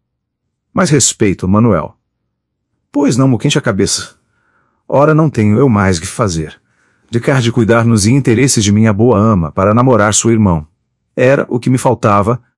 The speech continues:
Diga ao sapateiro que vá conversar com os defuntos, o irra.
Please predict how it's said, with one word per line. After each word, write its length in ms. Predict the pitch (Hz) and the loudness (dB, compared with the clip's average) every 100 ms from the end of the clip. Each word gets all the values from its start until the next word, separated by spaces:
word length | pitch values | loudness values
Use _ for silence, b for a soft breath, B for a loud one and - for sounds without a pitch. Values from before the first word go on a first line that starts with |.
| _ _ - | _ _ -4
Diga 220 | 120 147 | -2 0
ao 80 | 131 | 0
sapateiro 540 | 127 117 113 120 107 | 0 -2 -2 0 0
que 100 | 101 | 0
vá 180 | 92 101 | 0 -2
conversar 640 | 104 104 92 104 - 107 101 | 0 -2 0 -2 0 -2 0
com 100 | 104 | -2
os 140 | 92 | 0
defuntos, 640 | 92 - 123 131 101 78 82 | -2 -2 -2 -2 -2 -6 -2
o 40 | |
irra. 380 | 82 76 - | -2 -4 -10